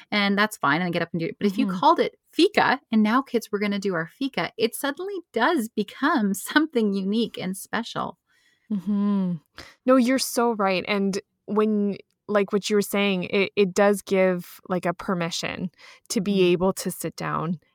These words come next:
Speaker 2: and to do it, right? Because we feel so obligated by our tasks. And actually, oh, yes, I did wanna say that, uh, do you think it says something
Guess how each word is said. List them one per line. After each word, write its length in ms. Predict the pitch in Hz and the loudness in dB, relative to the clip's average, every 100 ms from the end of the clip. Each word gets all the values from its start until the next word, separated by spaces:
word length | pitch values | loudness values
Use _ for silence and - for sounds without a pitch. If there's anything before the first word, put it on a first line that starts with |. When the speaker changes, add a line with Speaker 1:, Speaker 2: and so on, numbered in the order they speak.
| _ | _
Speaker 2:
and 380 | 180 170 170 160 - | -2 -2 -2 -6 -6
to 140 | - | -6
do 260 | 165 - 165 | -4 -4 -4
it, 160 | 156 - | -4 -2
right? 280 | 160 190 - | 0 0 -2
Because 320 | 196 - 180 | -8 -6 -4
we 120 | 190 202 | -4 -4
feel 460 | - 220 220 240 | -6 0 4 4
so 300 | 247 233 196 - | 2 0 0 2
obligated 760 | 170 180 185 202 214 233 262 - - - _ | 2 0 -2 0 0 0 -4 -8 -20 -20 _
by 180 | - 220 | 2 6
our 140 | 214 220 | 6 4
tasks. 720 | - 185 220 320 - - - - - - | 0 -2 0 -2 -8 -10 -12 -14 -20 -2
And 220 | 233 220 - | 2 2 2
actually, 360 | 294 - 285 - | 2 4 0 0
oh, 260 | 302 269 190 - | 2 2 0 0
yes, 300 | 240 220 - | 0 0 0
I 80 | 208 | 0
did 200 | 240 269 | 0 2
wanna 220 | 285 254 | 2 2
say 520 | - 311 302 185 170 - | 0 0 2 2 0 -4
that, 360 | - 202 196 - _ _ | 2 6 4 2 _ _
uh, 280 | 208 196 185 - - | 2 2 0 -4 -4
do 140 | 220 | 0
you 180 | 254 302 | 2 0
think 280 | - 285 277 | 0 0 2
it 140 | 208 | 0
says 380 | - - 240 226 | -2 2 4 2
something 600 | - 240 220 - 285 311 | 2 0 0 0 -2 -2